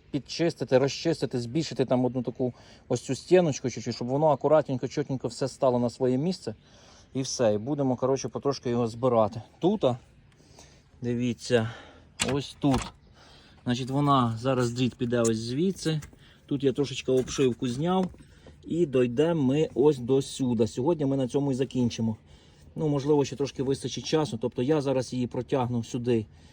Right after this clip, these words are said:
дріт. І потім вже будемо його заводити сюди всередину. Там вон ще є такий болтичок, я його відкручу, протягнемо. Ну і все, і все буде чотенько. Так, дивимося, як це все виглядає. Дзеркало на місці.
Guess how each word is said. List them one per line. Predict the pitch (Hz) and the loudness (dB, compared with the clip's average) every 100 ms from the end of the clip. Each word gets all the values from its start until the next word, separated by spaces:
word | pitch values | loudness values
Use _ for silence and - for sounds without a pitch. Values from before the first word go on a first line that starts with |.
| - | -12
дріт. | 120 135 185 190 - - - | -2 2 2 2 -6 -20 -10
І | 143 | -6
потім | 180 185 156 | 2 2 2
вже | 123 131 | 0 0
будемо | 151 143 131 | 0 2 4
його | 120 123 | 4 4
заводити | 120 123 139 117 117 | 2 2 0 0 -2
сюди | - 120 | -4 -2
всередину. | 120 - 127 147 117 113 - - - - - | -2 -2 -2 0 0 0 -4 -18 -20 -18 -4
Там | 123 | 0
вон | 127 | 0
ще | 120 123 | -2 0
є | 120 | 0
такий | 117 120 | 0 -2
болтичок, | 113 151 139 113 110 | 2 0 0 -4 -2
я | 117 | 2
його | 117 117 | 4 4
відкручу, | 117 113 - 175 - 117 - - - | 2 -2 2 2 2 -6 -8 -16 -2
протягнемо. | 123 - 170 131 117 113 - - - - - | 0 2 0 2 -2 -4 -10 -20 -20 -20 -12
Ну | 151 | -6
і | 151 | -4
все, | - 120 | 0 0
і | 113 | 0
все | - 123 | -2 -4
буде | 113 | -4
чотенько. | 104 101 104 107 - - - - - - - - - - - - - - - - - _ _ _ - | -4 -8 -8 -12 -14 -20 -20 -20 -20 -20 -20 -20 -20 -20 -20 -20 -20 -20 -20 -20 -20 _ _ _ 4
Так, | 151 123 | 6 6
дивимося, | 117 170 165 156 165 | 4 2 4 2 -2
як | 139 | -4
це | 143 | -6
все | - 139 | -2 -2
виглядає. | 143 147 156 185 202 143 | 0 -2 -2 0 0 0
Дзеркало | 127 156 143 143 | 0 -2 0 -2
на | 156 | 0
місці. | 175 202 - 151 | 2 2 0 -6